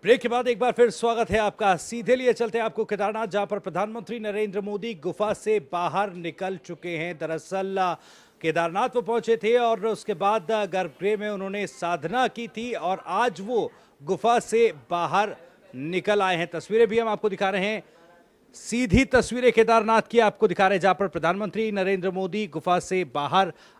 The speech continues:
आ चुके हैं। दरअसल, अ, वो फिर से केदारनाथ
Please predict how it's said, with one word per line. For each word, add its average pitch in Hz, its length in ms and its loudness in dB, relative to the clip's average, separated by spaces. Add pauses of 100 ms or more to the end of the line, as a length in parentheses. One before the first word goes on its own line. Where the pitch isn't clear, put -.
आ 143 180 2
चुके 165 380 -2
हैं। 190 160 0
दरअसल, 185 480 0
अ, 165 100 4 (2250)
वो 127 60 -6
फिर 208 240 4
से 240 200 8
केदारनाथ 202 540 4